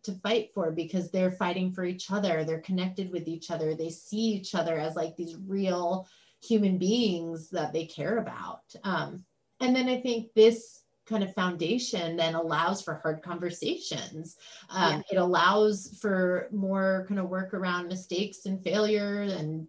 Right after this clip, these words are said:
Speaker 2: Mm-hmm.
Speaker 1: problems and all the tough stuff we run into, but we've really got to build this,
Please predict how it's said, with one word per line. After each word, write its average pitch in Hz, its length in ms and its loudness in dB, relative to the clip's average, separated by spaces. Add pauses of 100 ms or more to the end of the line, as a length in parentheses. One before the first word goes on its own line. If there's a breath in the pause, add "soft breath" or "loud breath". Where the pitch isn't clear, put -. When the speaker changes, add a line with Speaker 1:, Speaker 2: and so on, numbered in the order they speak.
(100)
Speaker 2:
Mm-hmm. 226 80 -4
Speaker 1:
problems 208 560 0
and 185 80 -4
all 190 140 -2
the 180 240 0 (220)
tough 196 360 -4
stuff - 540 -4
we 180 80 0
run 170 240 -2
into, 160 640 -4 (360 loud breath)
but 196 180 8
we've 208 180 6
really 214 280 10
got 226 180 4
to 190 80 0
build 185 280 2
this, 175 240 -2